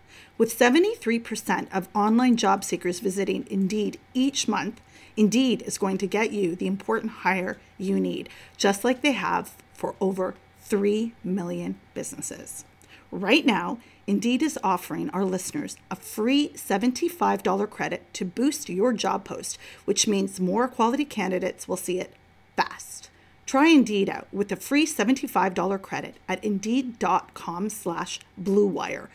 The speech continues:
This is their best offer available anywhere. Go right now to indeed dot com slash blue wire. Terms and conditions apply. Offer valid through December thirty-first.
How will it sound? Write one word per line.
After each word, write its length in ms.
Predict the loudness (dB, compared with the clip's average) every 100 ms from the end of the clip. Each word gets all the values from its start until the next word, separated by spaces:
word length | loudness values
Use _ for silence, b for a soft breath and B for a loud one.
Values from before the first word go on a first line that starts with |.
| B B B
This 180 | 0 0
is 100 | 0
their 140 | -2
best 480 | -2 0 0 0 -6
offer 440 | -4 -4 -4 -8 -6
available 460 | -4 -4 -2 -6 -10 _
anywhere. 420 | -6 -4 -4 -8 -14 b b b b
Go 120 | -2
right 320 | 0 0 2
now 260 | 0 -2 -2
to 180 | -4 -2
indeed 400 | -2 0 -2 0
dot 260 | 0 0
com 320 | -4 -6 -4
slash 380 | -4 -4 -6 -6
blue 220 | -10 -10
wire. 260 | -10 -10 -14 -18 _ -4
Terms 220 | -2 -2
and 80 | -4
conditions 380 | -4 -4 -4
apply. 260 | -4 -2 -2
Offer 220 | -4 -4
valid 300 | -4 -4 -4
through 120 | -8
December 300 | -10 -6 -6
thirty-first. 580 | -6 -8 -10 -14 -16 -16